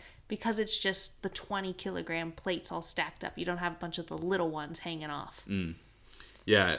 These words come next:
Speaker 2: well, it certainly felt easier, and, like, I've honestly had a few reps in reserve on each of those days, which I'm okay about because, like, one, I, I rarely take it to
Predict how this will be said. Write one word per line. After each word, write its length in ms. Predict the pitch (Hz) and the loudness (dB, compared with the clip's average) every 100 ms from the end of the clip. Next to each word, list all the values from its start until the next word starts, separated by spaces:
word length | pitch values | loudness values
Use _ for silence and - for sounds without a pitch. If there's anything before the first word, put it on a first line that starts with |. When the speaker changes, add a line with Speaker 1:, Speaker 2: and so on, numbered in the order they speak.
| 107 | 4
Speaker 2:
well, 140 | 104 | 6
it 220 | 107 107 | 6 4
certainly 340 | - 117 107 101 | 8 8 8 6
felt 540 | 101 90 90 - - - - | 4 2 2 -4 -8 -10 -6
easier, 460 | - 98 92 85 78 87 | 0 2 6 4 2 -2
and, 400 | - 90 87 87 - - - - - - | -2 0 0 -2 -8 -18 -20 -20 -16 2
like, 160 | 98 | 6
I've 160 | 98 92 | 8 8
honestly 600 | 101 98 - 101 90 - | 8 6 6 6 6 2
had 260 | 92 95 90 - - - | 4 4 4 -4 -12 -6
a 60 | |
few 220 | 98 107 98 | -2 2 6
reps 300 | 95 - - | 6 6 0
in 100 | 90 | 0
reserve 600 | 85 90 85 85 - - | 2 4 4 2 -2 -8
on 120 | - 90 | -2 0
each 160 | 87 | 0
of 60 | 82 | 2
those 200 | 87 85 | 2 4
days, 360 | 90 85 82 - | 6 6 6 2
which 380 | 87 - - - - - - | 2 2 -2 -8 -20 -16 4
I'm 100 | 120 | 10
okay 320 | 151 - 104 | 10 10 10
about 360 | 98 98 101 80 | 10 10 8 6
because, 720 | 104 113 101 95 92 - - - - - - - - - - | 2 6 8 8 4 0 -2 -8 -18 -18 -18 -20 -20 -20 2
like, 160 | 101 95 98 | 4 4 0
one, 320 | 101 98 101 | 2 8 10
I, 180 | 101 92 | 10 8
I 140 | - | 8
rarely 340 | 95 98 98 95 | 8 10 10 8
take 240 | - 95 95 | 6 4 2
it 140 | 85 | -2
to 400 | - 98 92 87 | 2 4 4 0